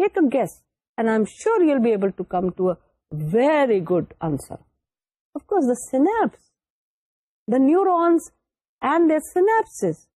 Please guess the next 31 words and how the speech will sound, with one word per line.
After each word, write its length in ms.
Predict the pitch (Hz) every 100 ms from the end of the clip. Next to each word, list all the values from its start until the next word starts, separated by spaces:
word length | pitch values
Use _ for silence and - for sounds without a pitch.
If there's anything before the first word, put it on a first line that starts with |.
| _ _ -
that's 320 | 247 302 -
what 160 | 359 370
is 160 | 370 381
important. 600 | 370 403 403 247 208 _ _ _ _ -
So 100 | 214 254
let's 260 | 453 - 359
look 120 | -
at 160 | 254 185
the 120 | 175 -
synapse. 440 | 214 180 - _ _ _ _ _ _ -
The 160 | 302 -
synapse 580 | 381 381 466 480 - -
has 160 | 294 -
three 200 | - 370 392 269
components. 520 | 208 180 147 110 - _ _ -
کوئی 180 | 440 370
بھی 100 | 330 -
سینپس 440 | 185 170 - -
ہے، 120 | 339 - _ -
سینپس 300 | 302 381 -
ہے 120 | 330 349
کیا؟ 180 | 320 247 226 _ _ _ _ - 254
سینپس 380 | 262 302 330 320
ہے 80 | 311 262
جب 180 | 240 214 185 285
one 180 | 392 302
neuron, 540 | 262 247 240 269 311 - _ -
axon 520 | 240 285 269 392 349
of 160 | 247 226
one 140 | 277 254
neuron 420 | 240 233 254 262